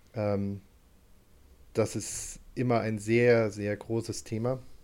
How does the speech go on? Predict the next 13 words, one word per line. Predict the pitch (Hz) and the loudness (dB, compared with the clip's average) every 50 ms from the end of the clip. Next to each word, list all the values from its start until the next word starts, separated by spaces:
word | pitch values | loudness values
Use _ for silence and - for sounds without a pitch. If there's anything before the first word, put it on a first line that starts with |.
| - - | -10 -6
egal | 120 107 110 107 104 104 110 107 | -6 -2 0 0 2 2 0 -2
wo. | 101 104 107 113 120 117 - - - - - - - _ _ _ - - - - - - - - - - - | -2 -4 -4 -4 -4 -6 -12 -20 -20 -20 -20 -20 -20 _ _ _ -20 -20 -20 -20 -20 -18 -18 -18 -16 -6 0
Wenn | - 120 127 | 2 4 6
wir, | 127 - | 4 4
wenn | - 120 127 | 4 2 0
ich | 127 117 - | 2 2 2
jetzt | 135 - 139 | 0 2 2
mal | 123 120 | 0 0
zurückdenke, | - - - 123 123 - - 139 127 127 - 131 120 120 113 98 98 104 107 104 101 101 101 101 101 101 | 0 -2 -2 -2 -2 0 2 2 2 2 4 4 6 6 6 4 2 0 0 0 0 0 0 -2 -4 -8
äh, | - | -10
zum | - - 110 101 | -10 -10 -10 -10
Thema, | - - 117 113 113 110 104 104 101 98 | -6 -4 -4 -2 0 0 0 0 -2 -2
äh, | - 98 98 95 90 87 90 92 | -4 -6 -6 -4 -6 -6 -8 -8